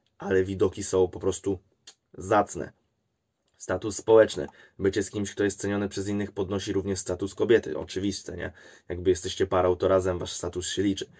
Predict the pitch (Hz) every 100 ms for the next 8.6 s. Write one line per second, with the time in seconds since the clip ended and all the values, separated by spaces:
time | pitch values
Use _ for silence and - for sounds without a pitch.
0 | - - _ 95 95 104 104 123 101 90
1 | 90 98 104 104 101 104 101 101 104 95
2 | 101 101 101 98 98 92 95 101 107 98
3 | 98 98 95 92 95 95 101 95 98 92
4 | 95 - 98 98 - 98 95 98 98 95
5 | 98 95 98 - 98 - - _ _ _
6 | _ _ _ _ - - 117 117 110 104
7 | 107 104 107 - 95 101 95 95 95 98
8 | 101 92 101 95 95